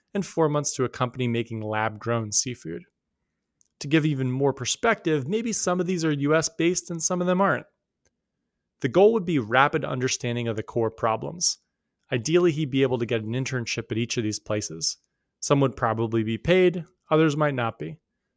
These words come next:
But bouncing around and viewing the industry from six different angles in two years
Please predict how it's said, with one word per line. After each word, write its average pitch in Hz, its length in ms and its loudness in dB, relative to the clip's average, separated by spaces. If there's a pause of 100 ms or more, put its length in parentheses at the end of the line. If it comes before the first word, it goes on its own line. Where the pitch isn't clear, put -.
But - 180 -2
bouncing 156 380 2
around 135 340 2
and 117 140 -4
viewing 123 320 0
the 117 120 -2
industry 117 400 -2
from 107 200 -10
six - 340 -2
different 135 340 -4
angles 123 380 0
in 107 100 -4
two - 220 -6
years 135 480 2